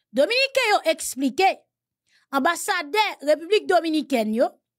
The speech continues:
yo akize Ayiti ki te fè sa avan, e yo fè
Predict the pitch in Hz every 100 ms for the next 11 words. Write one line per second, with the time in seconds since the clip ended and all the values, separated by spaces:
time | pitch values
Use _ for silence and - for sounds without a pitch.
0 | _ _ _ _ - 226 254 339 370 -
1 | 320 214 262 262 226 214 - 415 440 302
2 | 277 262 226 - 208 196 185 180 254 381
3 | _ _ _ _ _ _ _ _ _ _
4 | _ _ _ _ _ _ _ - 320 359
5 | -